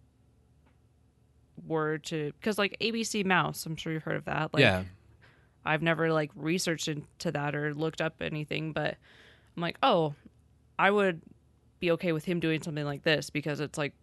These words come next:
Speaker 1: proven teaching your child these things. And I'm sure there's a lot of, like, like, I just Googled, like, V tech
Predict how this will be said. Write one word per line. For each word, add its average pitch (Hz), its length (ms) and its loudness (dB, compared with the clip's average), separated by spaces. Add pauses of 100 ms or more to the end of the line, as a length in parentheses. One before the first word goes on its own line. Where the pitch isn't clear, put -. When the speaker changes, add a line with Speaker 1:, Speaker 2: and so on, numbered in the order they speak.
Speaker 1:
proven 156 720 0 (760)
teaching 202 340 0
your 156 120 0
child 185 420 4
these 147 180 -2
things. 147 300 -4
And 156 100 -2
I'm 160 80 0
sure - 220 -8
there's 175 160 2
a 165 80 2
lot 165 260 4
of, 160 120 -2
like, 151 260 -2 (760)
like, - 120 -4
I 151 120 2
just 147 220 -4
Googled, 151 360 -2
like, 143 160 -2
V 160 240 -4
tech - 460 -6